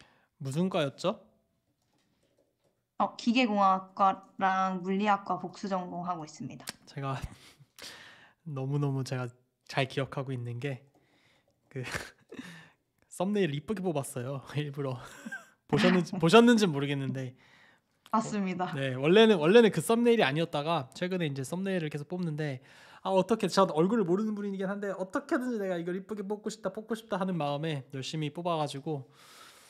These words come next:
Speaker 1: 음, 하여튼 되게 너무 좋았습니다. 굉장히 대단하신 분이었어요. 예, 정말 저도 많이 배웠던 분이고 한데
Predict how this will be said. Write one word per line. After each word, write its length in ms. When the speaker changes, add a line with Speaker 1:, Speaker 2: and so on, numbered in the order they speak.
Speaker 1:
음, 300
하여튼 460
되게 360
너무 160
좋았습니다. 540
굉장히 300
대단하신 440
분이었어요. 680
예, 280
정말 320
저도 240
많이 240
배웠던 460
분이고 580
한데 440